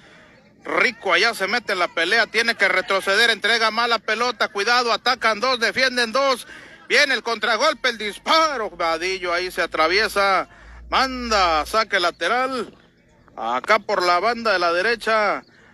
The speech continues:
Moverá Max y compañía el balón. Ya realizan el saque de manos. Viene la presión del cuadro de la Juve.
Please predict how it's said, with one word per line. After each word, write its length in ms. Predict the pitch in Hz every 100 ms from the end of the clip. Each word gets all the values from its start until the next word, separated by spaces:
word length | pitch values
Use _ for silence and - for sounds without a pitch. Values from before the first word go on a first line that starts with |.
| _
Moverá 580 | - 175 226 185 170 220
Max 640 | 196 233 233 - - - 165
y 120 | 156
compañía 720 | 220 226 196 190 214 233 214
el 80 | 196
balón. 500 | 208 220 240 220 170 - - - - 698 - 480 - - - - - - - - - - - - - - - - - - - - -
Ya 260 | - 127 175
realizan 480 | 165 151 190 185 151
el 140 | 143
saque 260 | 185 208 190
de 120 | 160
manos. 760 | 175 208 208 165 - - - -
Viene 340 | 135 190 202
la 140 | 170 143
presión 800 | 156 143 165 208 214 180 147 117 - - - - - - -
del 240 | - 123 127
cuadro 360 | 175 208 196 170
de 80 |
la 160 | 151 147
Juve. 460 | 160 208 190 160